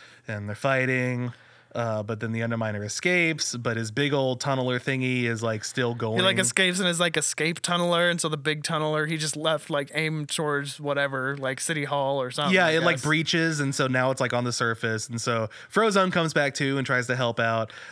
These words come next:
Speaker 1: They're making a big mess, but, like, you know, they're trying to stop it, and eventually they
Speaker 2: I don't
Speaker 1: do.
Speaker 2: actually remember what Elastigirl is doing in all this.
Speaker 1: She, she is in
Speaker 2: She
Speaker 1: there
Speaker 2: helps
Speaker 1: also,
Speaker 2: at
Speaker 1: and
Speaker 2: some
Speaker 1: she,
Speaker 2: point.
Speaker 1: like, she, like, overloads the system, so it,
Speaker 2: Oh,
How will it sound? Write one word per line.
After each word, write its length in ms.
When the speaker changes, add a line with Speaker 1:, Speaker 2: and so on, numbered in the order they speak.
Speaker 1:
They're 100
making 240
a 60
big 200
mess, 460
but, 220
like, 160
you 80
know, 80
they're 100
trying 200
to 60
stop 360
it, 180
and 160
eventually 340
they 100
Speaker 2:
I 20
don't 100
Speaker 1:
do. 60
Speaker 2:
actually 300
remember 300
what 140
Elastigirl 600
is 100
doing 320
in 60
all 180
this. 400
Speaker 1:
She, 540
she 240
is 100
in 120
Speaker 2:
She 40
Speaker 1:
there 160
Speaker 2:
helps 380
Speaker 1:
also, 380
Speaker 2:
at 100
Speaker 1:
and 80
Speaker 2:
some 60
Speaker 1:
she, 140
Speaker 2:
point. 100
Speaker 1:
like, 260
she, 120
like, 200
overloads 540
the 100
system, 460
so 120
it, 20
Speaker 2:
Oh, 100